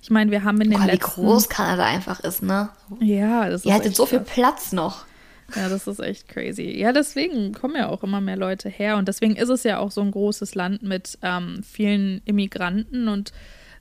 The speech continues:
Speaker 1: ähm,
Speaker 2: Mhm.
Speaker 1: d-, Kanada lebt ja auch so, die Wirtschaft lebt ja auch davon, dass halt so viele verschiedene Kulturen hier aufeinander kommen und das liebe ich halt
Speaker 2: Mhm.
Speaker 1: auch, vor allen Dingen auch hier an der Stadt.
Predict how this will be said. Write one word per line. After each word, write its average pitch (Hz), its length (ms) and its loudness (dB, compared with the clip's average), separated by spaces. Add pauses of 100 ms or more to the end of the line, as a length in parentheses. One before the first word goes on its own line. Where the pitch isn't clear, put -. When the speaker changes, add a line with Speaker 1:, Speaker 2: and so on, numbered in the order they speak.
Speaker 1:
ähm, 190 580 2
Speaker 2:
Mhm. - 680 -18
Speaker 1:
d-, - 140 -8
Kanada 202 420 -2
lebt 196 300 -2
ja 202 200 0
auch 196 120 0
so, 196 100 -2
die 185 200 -4
Wirtschaft 196 480 -2
lebt 180 200 -8
ja - 100 -4
auch 190 120 -8
davon, 185 380 -4
dass 180 180 -6
halt 190 140 -6
so 196 100 -6
viele 185 520 0
verschiedene 190 720 -2
Kulturen 214 520 0
hier 220 160 2
aufeinander 175 420 -4
kommen 185 220 -6
und 175 60 -4
das - 220 -4
liebe 220 360 -2
ich 269 180 -4
halt 247 200 0
Speaker 2:
Mhm. 196 60 0
Speaker 1:
auch, 190 280 0
vor - 160 -4
allen 180 140 -2
Dingen 190 140 -2
auch 196 120 -2
hier 214 180 0
an 196 120 0
der 185 120 -4
Stadt. - 420 -4